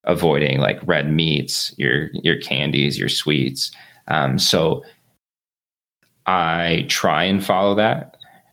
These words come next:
I definitely am not the best at it. I think if there's one thing I probably would change about my post-transplant life, it's that I would try and do better in terms of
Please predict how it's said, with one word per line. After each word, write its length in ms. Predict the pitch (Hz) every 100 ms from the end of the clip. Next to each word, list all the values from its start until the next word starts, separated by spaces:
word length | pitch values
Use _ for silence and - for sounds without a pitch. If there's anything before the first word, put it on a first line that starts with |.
| -
I 560 | 78 76 76 76 73 69
definitely 840 | 82 - 78 65 - 80 76 69
am 260 | 69 71 76
not 340 | 76 73 -
the 80 | 82
best 420 | 73 71 78 -
at 180 | 90 92
it. 200 | 95 -
I 200 | 76 71
think 400 | - - 71 67 - _ _ _ _ _ -
if 440 | 82 - - -
there's 240 | - 62 -
one 220 | 76 82
thing 240 | 80 76
I 80 | 64
probably 580 | 64 - 82 80 82 80
would 280 | 78 80 82
change 400 | - 87 87 85
about 320 | 90 87 71
my 380 | 82 78 80 85 - _ _ _
post-transplant 760 | 95 92 - 85 82 101 85 76
life, 260 | 85 92
it's 200 | 76 -
that 180 | 82 78
I 100 | 76
would 380 | 82 73 90 82 _ _ _ -
try 240 | - 76
and 120 | 73
do 180 | 82 78
better 320 | 71 69 78
in 120 | 69 73
terms 420 | - 78 82 85
of 440 | 76 - - -